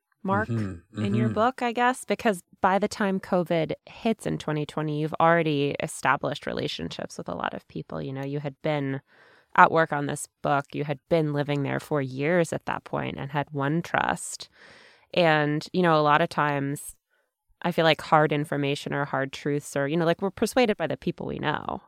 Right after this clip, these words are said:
Speaker 1: You know, you're more likely to believe people whom you trust.
Speaker 2: Yeah, it's true.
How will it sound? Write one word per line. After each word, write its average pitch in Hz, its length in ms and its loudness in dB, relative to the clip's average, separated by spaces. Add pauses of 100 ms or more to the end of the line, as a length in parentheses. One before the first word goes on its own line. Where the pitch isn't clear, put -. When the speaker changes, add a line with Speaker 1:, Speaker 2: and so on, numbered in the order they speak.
Speaker 1:
You 156 80 -4
know, 139 80 -2
you're 156 120 0
more 208 160 10
likely 180 280 6
to 160 60 4
believe 156 340 0
people 151 360 0
whom 156 220 -2
you 143 100 -4
trust. - 540 -8 (120)
Speaker 2:
Yeah, 104 180 -4 (640)
it's - 240 -10
true. 101 420 -4